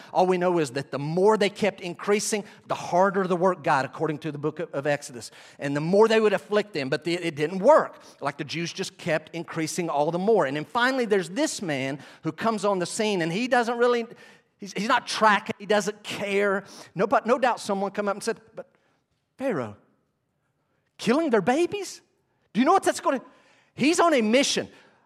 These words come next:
Our increased workload and our increased beatings are not working. We're gonna start exterminating these people. We're gonna start killing their male babies. We're gonna do something about this population.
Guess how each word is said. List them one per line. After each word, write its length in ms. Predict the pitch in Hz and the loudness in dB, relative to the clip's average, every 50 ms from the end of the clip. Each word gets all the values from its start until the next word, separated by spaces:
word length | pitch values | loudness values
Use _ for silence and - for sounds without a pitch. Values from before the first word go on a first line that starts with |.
| _ _ _ - | _ _ _ 2
Our 200 | 180 247 294 277 | 4 4 4 4
increased 680 | - 254 311 349 - - - 370 381 311 - - 180 | 2 0 0 0 -2 -4 -2 0 -2 -2 -2 -6 -10
workload 640 | 160 170 214 247 277 269 277 - 226 208 185 185 185 | 0 4 6 6 6 4 2 2 4 4 4 4 2
and 100 | 185 185 | 2 2
our 220 | 190 202 196 190 | 2 2 2 0
increased 640 | 190 214 208 - - - 294 311 - - 156 127 - | -4 -6 -6 -6 -4 -2 -2 -2 -2 -4 -10 -12 -6
beatings 520 | - 220 269 294 320 311 269 214 185 160 - | -2 -2 0 0 0 0 -2 -2 -2 -4 0
are 140 | - 196 196 | 0 0 2
not 320 | 196 240 269 285 240 220 | 4 4 4 4 4 4
working. 380 | 190 233 277 285 285 - 170 151 | 6 6 6 6 4 0 -4 -2
We're 100 | 175 226 | -2 -2
gonna 160 | 339 359 294 | 0 -2 -2
start 260 | - - 277 269 240 | 0 2 2 2 2
exterminating 800 | 185 165 - - - 277 311 339 320 247 208 185 175 170 170 165 | 0 -6 -10 0 2 2 2 4 2 2 2 2 0 0 -2 -6
these 120 | 165 156 | -6 -6
people. 300 | - - 185 185 - 254 | -4 -4 -4 -2 0 2
We're 120 | 226 226 220 | 2 2 2
gonna 160 | 220 214 196 | 2 -2 -2
start 280 | - - 208 190 - - | 2 0 0 0 0 -8
killing 360 | - - 311 349 330 294 254 | -2 2 4 4 4 4 4
their 120 | 233 220 | 2 2
male 220 | 208 214 226 233 208 | 4 4 4 4 4
babies. 340 | 196 233 269 277 262 185 | 4 4 2 2 0 -4
We're 80 | 214 208 | -2 -2
gonna 160 | 240 226 220 | 0 -2 0
do 160 | 202 196 302 | 0 0 -2
something 240 | 285 - 226 196 175 | -2 -2 -4 -4 -2
about 220 | 190 175 185 190 - | 0 0 0 0 0
this 100 | 208 - | -6 -8
population. 600 | - - 202 196 - 208 214 226 226 - - | 0 0 0 2 2 0 0 0 -2 -4 -10